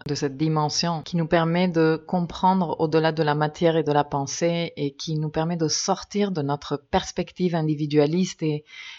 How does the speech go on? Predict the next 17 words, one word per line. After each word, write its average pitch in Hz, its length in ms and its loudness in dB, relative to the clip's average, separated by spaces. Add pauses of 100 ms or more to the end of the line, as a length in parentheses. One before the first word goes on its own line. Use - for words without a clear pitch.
et 160 120 2
intégrer 180 600 4
une, 151 280 0
une 151 160 0
approche 175 520 -2
holistique 185 640 0
et 123 240 -2
métaphysique 160 920 -4 (100)
de 143 580 2
la 139 140 6
vie. 156 300 -2 (320)
Quelles 247 160 4
seraient 294 240 8
donc 202 260 4
les 180 80 6
limitations ? 151 760 0 (280)
M-, 190 220 4